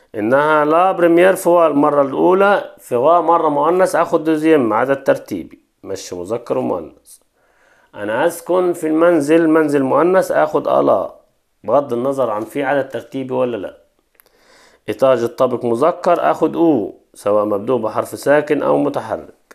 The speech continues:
بيقول لك سيلو تيم موا الشهر الثامن مذكر، اخد لو. جابت، انا اسكن في الطابق الخامس، برضه مذكر، اخد او. اللهم صل وسلم وبارك على سيدنا محمد. نحل القطعه.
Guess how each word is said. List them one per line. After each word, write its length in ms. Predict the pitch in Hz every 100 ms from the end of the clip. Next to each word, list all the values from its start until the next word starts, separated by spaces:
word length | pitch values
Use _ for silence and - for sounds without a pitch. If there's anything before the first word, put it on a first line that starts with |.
| _ _ _ _ _ _ _ _ _ _ _ _
بيقول 360 | - 107 135 147
لك 400 | 160 160 - 139
سيلو 800 | 131 143 151 185 185 190 190 185
تيم 720 | 185 180 185 165 123 95 - _ _ _ _ _ _ _
موا 480 | 107 123 156 185 202
الشهر 520 | 185 - 165 175 170
الثامن 500 | 165 - 170 165 160
مذكر، 640 | 147 139 175 190 175 160
اخد 260 | 160 165 156
لو. 320 | 147 101 80 _ _ _ _ _ _ _ _ _ _ _ _ _
جابت، 460 | 104 110 160 170
انا 180 | 147 160
اسكن 260 | 185 - 170
في 80 |
الطابق 460 | 160 - 160 151 147
الخامس، 520 | 139 - 143 143 139
برضه 360 | 127 147 147 139
مذكر، 680 | 135 131 143 143 131 127 131
اخد 360 | - 127 120
او. 220 | - 120 117
اللهم 340 | 113 107 101
صل 260 | 101 143 156
وسلم 340 | 143 135 127
وبارك 220 | 120 120
على 100 | 120
سيدنا 220 | - 117
محمد. 320 | 110 - 113 110
نحل 320 | 104 117 113
القطعه. 380 | 113 - _